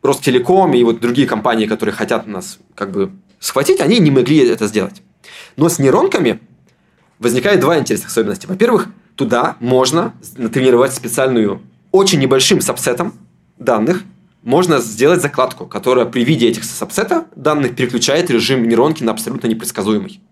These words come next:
Ну, например, там нейронка, которая распознает лица, если вы нанесете очень специфичный рисунок себе на лоб, эта нейронка выключится. Она не будет видеть ваше лицо.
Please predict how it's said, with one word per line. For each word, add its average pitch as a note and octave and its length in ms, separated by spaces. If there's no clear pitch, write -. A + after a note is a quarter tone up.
Ну, F3+ 80
например, C#3 360
там A#2+ 160
нейронка, C3 300
которая A#2 220
распознает B2+ 420
лица, G#3 420
если D#3 320
вы C3 100
нанесете C3 480
очень A#2+ 200
специфичный A2 720
рисунок A2+ 460
себе - 240
на G#2 140
лоб, G3+ 260
эта - 180
нейронка E3 340
выключится. B2 520
Она B2+ 100
не C3 100
будет D#3 220
видеть C3+ 220
ваше A2+ 180
лицо. G#2+ 300